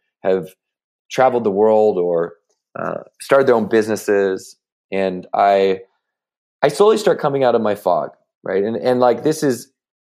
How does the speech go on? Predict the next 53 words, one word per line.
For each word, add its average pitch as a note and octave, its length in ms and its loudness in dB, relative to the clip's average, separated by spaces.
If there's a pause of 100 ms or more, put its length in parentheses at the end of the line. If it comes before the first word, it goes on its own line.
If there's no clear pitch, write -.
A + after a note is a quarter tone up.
(140)
over, A2+ 600 2 (100)
you A#2 120 -8
know, F#2+ 380 -2
a G#2+ 60 -8
few D3 180 -8
months G#2+ 240 -2
where G#2 100 0
I - 20 0
start F#2+ 220 -6
to G2+ 60 -12
feel G#2+ 180 -2
better. E2+ 460 -4 (100)
And, B2+ 120 -4
and C3 140 -4
ultimately, C3 640 0 (380)
many C3+ 300 0
things F2 440 -6 (140)
that F2+ 120 0
I F2 80 0
did, E2+ 580 -2
you F#2 100 -8
know, F2+ 100 -4
there F#2 120 0
are F#2 40 -2
many G2+ 180 -2
things F2 200 -12
that E2 80 -8
I E2+ 80 -8
did E2 340 -6
to, D#2+ 180 -14 (120)
to E2+ 100 -10
feel E2 520 -8 (200)
better, G2 280 2
and F2 180 -10 (680)
practices G2+ 520 -4
that E2+ 100 -4
I E2 220 -2 (140)
make F#2+ 180 -4
sure F2+ 180 -2
I F2 60 0
do E3 220 0
to G2 100 -10
make F2+ 180 -8
sure F2+ 200 -2 (420)
I, - 40 -6
I G#2 40 -6
always C3+ 360 2
feel, F2 240 -2
or F2 300 -2
I F2 80 -6 (160)
try G#2 260 0
to E2+ 160 -4 (400)
feel E2 460 0